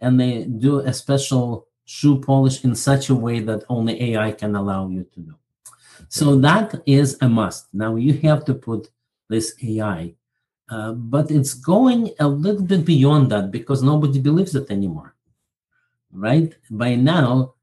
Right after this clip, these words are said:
uh, people are bombarded by this A I, A I inside, and they stop believing it. Instead, instead it should start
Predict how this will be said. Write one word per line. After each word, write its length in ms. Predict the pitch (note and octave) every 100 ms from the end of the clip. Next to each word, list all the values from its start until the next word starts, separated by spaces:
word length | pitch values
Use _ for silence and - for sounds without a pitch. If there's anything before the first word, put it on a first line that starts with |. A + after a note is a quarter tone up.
| _ _
uh, 280 | A2 G#2+ G#2+ -
people 520 | C3+ C3 C3 B2 B2 -
are 320 | A2+ A2+ A2 C3
bombarded 760 | A2+ A#2+ A2 B2 D#3 C#3+ A2
by 140 | G#2 G#2+
this 260 | G#2 G#2 -
A 160 | A2 G#2
I, 300 | G2+ F#2+ -
A 160 | A2+ G#2
I 120 | G#2+
inside, 760 | G2 G2+ - D#3 C#3 A2 A2+ - _ _ -
and 120 | C3
they 120 | C#3+
stop 320 | C#3 - D#3 C3
believing 460 | C3+ C3 A2 F#2
it. 120 | F2 -
Instead, 760 | B2+ - - - D#3 E3+ D#3+ -
instead 480 | A2+ G#2+ - C3+ A#2+
it 120 | A2
should 220 | - A2+
start 340 | - G#2+ G2